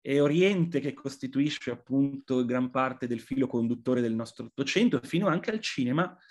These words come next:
novecentesco, quando il tema della crociata è ripreso molto spesso in questi termini. Allora io, Maurizio, concluderei,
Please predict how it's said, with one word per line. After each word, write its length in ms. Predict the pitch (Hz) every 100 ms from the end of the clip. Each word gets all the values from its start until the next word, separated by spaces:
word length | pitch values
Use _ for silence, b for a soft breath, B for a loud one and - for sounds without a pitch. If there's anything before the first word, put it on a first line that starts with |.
| b b b _
novecentesco, 760 | 127 120 - 165 170 110 113 -
quando 260 | 127 127
il 100 | 131
tema 220 | 123 139 113
della 140 | 117
crociata 460 | - 165 120 127 113
è 60 |
ripreso 420 | 123 139 139 139
molto 320 | 127 170 170 135
spesso 460 | - 120 110 -
in 60 | 110
questi 300 | 107 - 123
termini. 440 | - - - 110 110 B B B B B
Allora 180 | 226
io, 200 | 170 180 135
Maurizio, 440 | 139 147 175 151
concluderei, 680 | 131 127 135 131 165 143